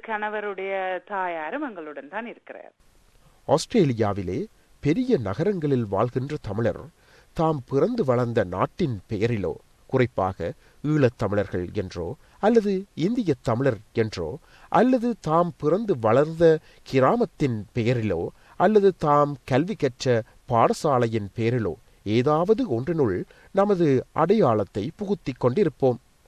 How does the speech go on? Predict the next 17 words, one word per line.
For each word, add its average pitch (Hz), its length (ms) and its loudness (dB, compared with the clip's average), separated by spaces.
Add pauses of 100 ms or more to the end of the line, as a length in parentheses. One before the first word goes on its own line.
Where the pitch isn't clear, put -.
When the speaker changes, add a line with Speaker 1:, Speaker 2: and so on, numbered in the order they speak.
(500)
Speaker 2:
ஆனால் 110 540 2 (340)
போர்ட் 131 400 2
பீரி 190 380 -2
போன்ற 151 540 2 (300)
தூர 180 480 2
இடங்களில் 131 580 2
வாழ்கின்ற 143 560 0
நமது 110 320 -2
தமிழர் 110 420 0 (140)
அனைவரும் 135 800 0 (260)
ஆசியர்கள் 185 760 0 (120)
என்ற 143 500 2 (240)
அடையாளத்தினுள் 127 800 2 (220)
வாழ்ந்து 143 320 2
கொண்டிருப்பதாக 107 840 -2
கூறுகிறார் 120 640 0 (240)
பிரியதர்ஷினி. 123 720 2